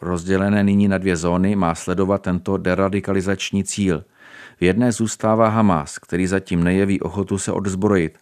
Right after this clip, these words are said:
odejít od moci nebo se vzdát boje s Izraelem. V druhé části Gazy mají své vojáky Izraelci,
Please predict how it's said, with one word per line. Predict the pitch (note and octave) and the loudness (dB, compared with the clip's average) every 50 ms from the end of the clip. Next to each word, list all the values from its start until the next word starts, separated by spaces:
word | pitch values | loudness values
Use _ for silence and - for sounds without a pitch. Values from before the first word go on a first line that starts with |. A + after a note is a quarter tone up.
| _ _ | _ _
odejít | - F#2 F2+ F#2 F#2 F2 F#2 | -2 0 2 0 0 0 -2
od | - F#2 | -2 0
moci | F#2 G2 G2 F#2+ - - G#2+ G#2+ A2 - _ _ _ - | 2 2 0 0 -2 -2 -2 -2 -4 -6 _ _ _ 0
nebo | G2 G2 G#2 G2+ A2 A#2 A#2+ | 2 2 4 4 2 0 -2
se | - - G2+ | -2 -4 -6
vzdát | F2+ F#2+ F2 G2 F#2+ G2+ F#2+ | -4 -2 0 0 2 2 0
boje | F2 F2+ F2+ F#2 F#2+ | 0 0 0 0 0
s | F2+ - | -2 -4
Izraelem. | - F#2+ F2+ G#2 G2+ G2+ G2 F#2 F2+ E2+ D#2 D2 - _ _ _ _ _ _ _ _ - | -6 -6 -2 0 0 2 2 2 0 0 -2 -4 -6 _ _ _ _ _ _ _ _ -14
V | D#2+ D#2 | -6 -2
druhé | F#2 F2+ E2 F2+ F#2 | 0 2 2 2 0
části | F2+ - G2+ F2+ F2+ F#2 - - - F#2+ | 0 0 0 -2 -2 -2 -4 -6 -6 -2
Gazy | F#2 F#2+ F#2 F#2 G#2 | 0 0 0 0 0
mají | G2 F#2+ F#2 G2+ | 0 0 0 0
své | G2+ - - F#2+ E2+ | -2 -2 -2 -2 -2
vojáky | D#2+ F2+ F2+ F#2 F#2 F#2 - - E2+ | 0 0 0 2 0 0 -2 -6 -6
Izraelci, | G2 G2 G#2 G#2 G#2 A2 G#2+ - - A2 A2 A#2 | -4 -2 0 0 0 0 -2 -2 -2 -2 -2 -2